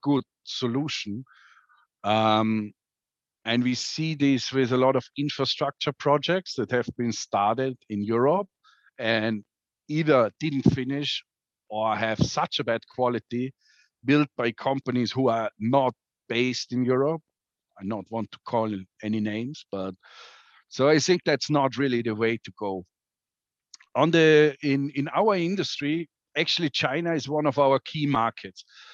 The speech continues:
because the Chinese government and with the developing of the middle class in China, uh, has rethinked a lot of their environmental policies. So when I was living in China, there was already a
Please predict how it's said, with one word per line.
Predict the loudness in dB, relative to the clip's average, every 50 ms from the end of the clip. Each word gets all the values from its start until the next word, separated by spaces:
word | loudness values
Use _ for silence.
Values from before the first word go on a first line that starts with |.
| -20 _ -6
because | -4 -2 2 4 4 4 2 0 -2
the | -4 -4
Chinese | -2 -2 -4 -2 -2 -2 -2 -2 -4 -4
government | -2 -2 0 0 0 0 0 0 0 0 -2 -2 -6 -8 -14 -20 _ _ _
and | -2 -2 0 2 2 0 0 0 0
with | -2 -2 -2 -2
the | -6 -8
developing | -4 -4 -4 0 2 2 2 2 0 -2 -2 -2 -2 -2 -2 -2 -4 -4
of | -2 -2 -2 -2 -2
the | -2 0
middle | 0 0 0 -2 -6
class | -10 -8 -6 -4 -4 -4 -4 -6
in | -8 -8 -6
China, | -6 -4 -4 -4 -2 -2 -2 -4 -6 -8 -12 _ _ _ _ _ _ _ _ _ _ _ -4
uh, | -2 0 0 0 0 -2
has | -2 0 0 0 0 -2 -2
rethinked | -2 -2 -2 -2 -2 -2 0 0 0 0 0 -2
a | -2
lot | 0 4 4 4 4 4
of | 0 -2 -2 -2
their | -2 0
environmental | 0 -2 -4 -4 -4 -2 -2 0 0 0 -2 -4 -8 -12 -16 -20 _ -10
policies. | -8 -6 -4 -4 -6 -6 -10 -12 -14 -16 -16 -18 -20 -20 -20 _ _ _ _ _ _ _ _ _ _ _ _ _
So | -2 0 2
when | 2 4 4
I | 4 4
was | 4 4 2 2
living | 0 -2 -2 -2 0 -2
in | -2 -2
China, | -2 -2 0 0 0 0 0 0 0 0
there | 0 0
was | 0 -2 -4 -4
already | -6 -6 -2 -2 -2 -2 -2 -4
a | -8